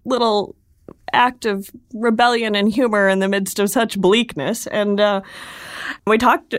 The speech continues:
joked about it and how funny it was that, and, and, like, you know, wa-, watching the guy bring the drink and thinking, like, "Is he having a moral dilemma? Like, does he, like, does, you know, or, like, maybe he's thinking, maybe it's a tumor, maybe it's not a baby." <laughs> You know,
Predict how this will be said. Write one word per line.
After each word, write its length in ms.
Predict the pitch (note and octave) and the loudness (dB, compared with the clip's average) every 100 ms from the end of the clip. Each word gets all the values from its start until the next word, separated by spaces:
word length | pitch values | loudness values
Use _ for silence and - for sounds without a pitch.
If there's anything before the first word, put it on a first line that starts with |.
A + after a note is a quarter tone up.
| G#3+ | -2
joked 320 | C#4+ C#4 D#4+ | 0 2 2
about 200 | A#3+ G3 | 2 2
it 40 | |
and 100 | A#3+ | 2
how 120 | G3 G#3 | 0 0
funny 340 | - A3+ A3+ | 0 0 0
it 100 | F#3+ | 0
was 220 | G3+ G#3+ | 0 2
that, 140 | G#3+ - | 0 0
and, 80 | F3 | 0
and, 380 | F3 F#2+ F3 | -2 -4 -4
like, 200 | F3 F3+ | -4 -4
you 60 | F#3+ | -4
know, 100 | E3 | -4
wa-, 220 | E3 - | -2 -4
watching 380 | - C#3 F3 F3+ | 0 0 2 0
the 80 | E3+ | 2
guy 180 | F#3+ F3 | 2 0
bring 340 | F3 F3 F#3+ | 2 2 4
the 80 | F#3 | 2
drink 300 | F3+ F3+ F#3+ | 2 2 2
and 140 | D#3+ | -2
thinking, 240 | D#3+ F#3 E3 | -2 -4 -4
like, 180 | D3+ | -2
"Is 120 | F#3+ F3+ | -2 2
he 100 | G#3+ | 2
having 280 | F3 F3+ | 2 0
a 40 | F#3 | 0
moral 220 | C#3+ C#3+ | 0 -2
dilemma? 380 | F3+ D#3 D#3+ A3+ | -4 -4 -4 0
Like, 180 | G3 F#3 | 0 0
does 140 | F3+ | 0
he, 180 | F3 - | 0 0
like, 220 | A3+ C4+ | 0 0
does, 160 | - G3+ _ | -2 -10 _
you 200 | A#3+ A#3+ | 0 4
know, 160 | G#3+ F#3 | 4 2
or, 140 | A3 | 2
like, 280 | G#3 G#3 - D#4+ D4+ - _ _ | 2 0 -4 -10 -10 -10 _ _
maybe 260 | F#3 F#3 A3 | 0 2 2
he's 120 | G3+ | 2
thinking, 300 | G3 F3 F#3 | 0 0 0
maybe 220 | B2+ C#3+ | 0 -2
it's 120 | G#3 | 0
a 40 | D4 | 0
tumor, 360 | - F4+ D3+ | 2 2 2
maybe 220 | C#3+ C#3 F3 | 0 -2 0
it's 100 | G3+ | 2
not 140 | B3 | 2
a 40 | |
baby." 340 | D4 E4 F3+ A3 | 2 2 2 2
<laughs> 40 | |
You 180 | D4+ D4+ | 2 2
know, 200 | D4 | 2